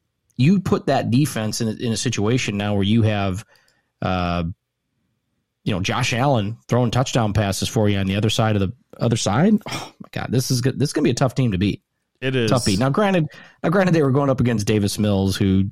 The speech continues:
Speaker 1: looks completely out of place. You know, he's, he's throwing off his back foot. He,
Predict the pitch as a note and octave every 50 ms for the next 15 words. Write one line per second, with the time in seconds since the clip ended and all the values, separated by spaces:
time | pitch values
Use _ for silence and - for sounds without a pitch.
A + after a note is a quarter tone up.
0 | - - B2+ B2+ C3 B2+ A#2 - - - - A2+ G2 - C3 A#2+ G#2 G#2 G#2 F#2+
1 | F2+ F2 - - - E2+ D2+ D2+ D#2 - - - - _ _ _ - _ _ _
2 | _ _ _ _ _ - - F#2+ F#2 F2+ F2 F2+ F#2 G#2 G#2 G2+ F#2 - - -
3 | - G2 G2+ G2 F#2+ F#2 F2+ - - - - _ _ _ _ _ _ _ _ _
4 | _ - D3+ D3 D3 C#3+ C3+ B2+ A#2+ A#2 C3 A#2 G2+ F#2+ A2+ A2 A2 A2 - -
5 | - G#2+ G#2 G#2 G2+ - _ _ _ _ _ _ _ _ _ _ _ _ _ _
6 | - G2+ F#2+ F#2 F#2